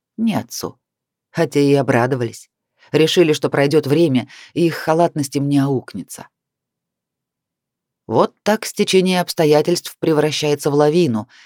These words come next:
которая погребает под собой самое чистое и настоящее, что только может быть у человека. Любовь, надежду,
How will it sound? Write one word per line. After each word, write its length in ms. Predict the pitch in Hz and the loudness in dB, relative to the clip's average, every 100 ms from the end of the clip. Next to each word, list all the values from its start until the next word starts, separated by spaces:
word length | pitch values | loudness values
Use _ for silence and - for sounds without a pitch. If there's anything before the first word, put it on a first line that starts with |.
| _ | _
которая 360 | 135 147 135 127 | -6 -2 0 0
погребает 580 | 139 139 123 151 135 | 0 0 2 0 0
под 160 | - 127 | -4 -6
собой 300 | 131 127 135 | -2 0 0
самое 400 | - 202 196 180 | -2 -4 -2 -4
чистое 460 | - 151 143 139 135 | -4 -6 -6 -6 -6
и 160 | 131 | -4
настоящее, 720 | 135 120 123 127 143 - 107 | -4 -2 -4 -2 -4 -6 -6
что 160 | 101 117 | -8 -6
только 280 | 123 117 117 | -4 -4 -4
может 280 | 117 110 117 | -4 -4 -6
быть 200 | 117 110 | -8 -8
у 40 | |
человека. 580 | - 110 110 82 - - _ _ _ _ _ | -8 -8 -8 -14 -20 -20 _ _ _ _ _
Любовь, 640 | 127 127 101 147 147 - _ _ _ _ _ _ - | -4 -2 0 -2 -2 -10 _ _ _ _ _ _ -4
надежду, 680 | 127 113 131 143 120 104 | -2 0 2 0 0 -10